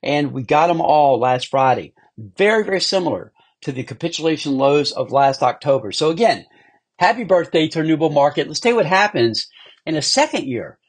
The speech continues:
of a new bull market. Remember, we're just in year one. Uh, bull market's going much longer than a year. This one should go on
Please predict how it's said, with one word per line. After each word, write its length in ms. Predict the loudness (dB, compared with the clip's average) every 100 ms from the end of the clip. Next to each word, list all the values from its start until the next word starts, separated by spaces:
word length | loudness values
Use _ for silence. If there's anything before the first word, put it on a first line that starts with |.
| _ _
of 160 | -2 0
a 60 |
new 140 | 0 0
bull 140 | 0
market. 340 | 2 0 0
Remember, 360 | -4 -2 -2 -4
we're 120 | -6
just 220 | -8 -8
in 60 | -6
year 160 | -4 0
one. 380 | 2 2 0 -10 -20 -20 -20 _
Uh, 460 | -2 0 0 0 -2
bull 160 | -2
market's 400 | 2 0 0 -6
going 300 | -2 0 0
much 180 | -2 -2
longer 280 | -2 0 -2
than 100 | -2
a 60 | -2
year. 380 | 0 0 -2 _ -20 -20 -20 -20 -6
This 300 | -2 -2 0
one 420 | 2 2 0 -8 _ _
should 320 | _ -2 0 2
go 300 | 2 4 4
on 480 | 4 2 0 -4